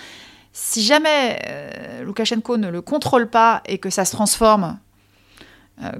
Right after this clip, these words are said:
comme en Ukraine, c'est-à-dire, euh, avec une, une libéralisation du régime qui va nécessairement aller vers un rapprochement, euh, avec l'Union européenne, eh bien là, euh,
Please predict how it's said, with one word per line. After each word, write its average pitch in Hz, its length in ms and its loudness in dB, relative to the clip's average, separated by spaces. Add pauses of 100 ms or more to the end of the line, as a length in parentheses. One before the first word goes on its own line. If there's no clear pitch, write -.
comme 202 180 8
en 175 80 4
Ukraine, 262 580 0
c'est-à-dire, 196 500 0
euh, 175 300 -2
avec 175 280 -6
une, 160 200 -8
une 196 140 -2
libéralisation 226 840 4
du 202 100 -2
régime 202 460 -2 (140)
qui 233 120 -4
va 226 140 2
nécessairement 247 680 4
aller 202 220 4
vers 185 140 -4
un 180 60 -6
rapprochement, 185 640 -8
euh, 139 40 -8 (160)
avec 175 300 -10
l'Union 180 220 -6
européenne, 214 520 -6 (380)
eh 190 80 0
bien 175 180 -2
là, 254 640 4 (380)
euh, - 60 -12